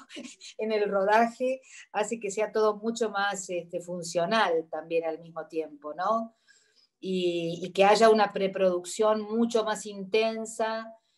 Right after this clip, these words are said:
eh, ya nada queda librado al, al azar, solo, bueno, la, la, la, la historia del director o la de la directora, ¿no? Pero es una experiencia de mucho aprendizaje, sobre todo porque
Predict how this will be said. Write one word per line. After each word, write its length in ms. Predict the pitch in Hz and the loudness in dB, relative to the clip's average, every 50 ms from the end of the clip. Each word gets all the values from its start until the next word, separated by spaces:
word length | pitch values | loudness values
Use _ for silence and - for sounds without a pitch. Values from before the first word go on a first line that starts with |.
| _ _ - | _ _ -8
eh, 240 | - 165 170 170 - | -4 0 0 0 2
ya 160 | 185 208 208 | 2 2 2
nada 500 | 214 226 233 233 226 214 202 196 185 180 | 4 4 4 6 6 4 2 0 -6 -8
queda 260 | - 190 190 196 190 | -8 -6 -6 -6 -6
librado 680 | 185 185 185 170 180 190 185 190 196 196 202 208 202 190 | -8 -10 -12 -10 -8 -6 -6 -4 -4 -4 -4 -4 -4 -4
al, 240 | 175 170 165 160 160 151 151 147 147 147 - _ - | -4 -4 -4 -6 -8 -8 -10 -12 -14 -18 -20 _ -12
al 120 | - 165 170 | -6 -4 -4
azar, 400 | 170 165 - 208 202 202 190 185 | -4 -2 0 2 4 4 2 0
solo, 600 | 185 - - 180 185 190 202 208 208 190 175 160 | -4 -6 -4 -4 -2 0 2 2 2 2 0 0
bueno, 280 | 165 190 190 185 175 165 156 151 - 156 151 | -2 -2 -2 -2 -6 -8 -12 -12 -16 -14 -12
la, 140 | 151 151 - - 147 | -12 -12 -12 -16 -20
la, 80 | 147 147 151 | -20 -20 -20
la, 240 | - - - _ _ | -20 -20 -20 _ _
la 80 | _ - | _ -20
historia 400 | - _ - 180 180 180 180 175 | -18 _ -4 -4 -2 0 -2 -2
del 80 | 170 | -2
director 500 | 165 165 160 165 160 - - 196 202 208 | -4 -4 -4 -4 -4 -4 0 2 4 4
o 60 | 202 180 | 4 4
la 100 | 175 165 | 2 0
de 80 | 165 | 0
la 140 | 160 156 156 | -2 -6 -8
directora, 560 | 151 151 156 - _ - - 196 180 160 147 147 147 | -10 -16 -20 -20 _ -6 -4 -2 -2 -2 -4 -12 -12
¿no? 240 | 165 180 196 196 _ _ _ - - - - - - _ _ _ - | -12 -12 -12 -12 _ _ _ -20 -20 -20 -20 -20 -20 _ _ _ -2
Pero 260 | 196 196 190 190 196 | 0 4 4 6 6
es 180 | 220 240 233 | 6 4 2
una 120 | 294 277 269 | 2 -4 -4
experiencia 600 | 247 - - 220 220 226 233 254 247 - 262 247 | -4 -2 -2 -2 0 2 0 0 0 0 0 0
de 100 | 233 214 | 0 0
mucho 280 | 214 220 240 233 247 | 0 -2 -2 0 0
aprendizaje, 920 | 247 240 226 208 196 190 185 196 190 - 269 240 180 - - - 165 160 160 | 0 0 -2 -6 -6 -6 -8 -10 -8 -4 -2 -2 -2 -2 -4 -6 -6 -6 -6
sobre 360 | - - - 175 175 175 180 | -8 -8 -6 -6 -4 -4 -6
todo 360 | 175 214 220 226 240 240 240 - | 0 2 2 4 4 4 2 2
porque 520 | 214 202 190 - - 175 175 175 175 175 | -6 -6 -6 -4 -2 0 0 2 0 0